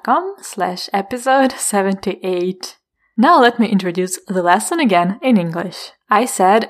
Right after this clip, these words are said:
сьогодні тут дев'яте травня. It's the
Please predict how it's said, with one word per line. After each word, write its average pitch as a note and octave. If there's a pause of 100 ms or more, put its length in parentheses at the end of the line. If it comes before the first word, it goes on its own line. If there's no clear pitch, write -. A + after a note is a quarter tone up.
сьогодні A#3+
тут F#3 (140)
дев'яте F#3 (200)
травня. F#3 (280)
It's F#3
the F3+